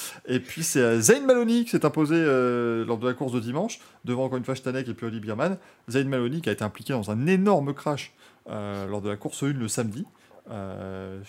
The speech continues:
je sais plus si c'est lui par contre qui se retourne ou pas, euh,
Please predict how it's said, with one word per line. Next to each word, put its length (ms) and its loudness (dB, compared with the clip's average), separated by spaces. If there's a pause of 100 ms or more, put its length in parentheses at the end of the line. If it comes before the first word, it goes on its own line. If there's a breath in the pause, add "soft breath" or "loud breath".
(100)
je 60 -16
sais 100 -16
plus 140 -14
si 80 -14
c'est 80 -8
lui 100 -8
par 160 -8
contre 160 -10
qui 80 -16
se 60 -20
retourne 280 -10
ou 60 -10
pas, 160 -12 (480 loud breath)
euh, 320 -12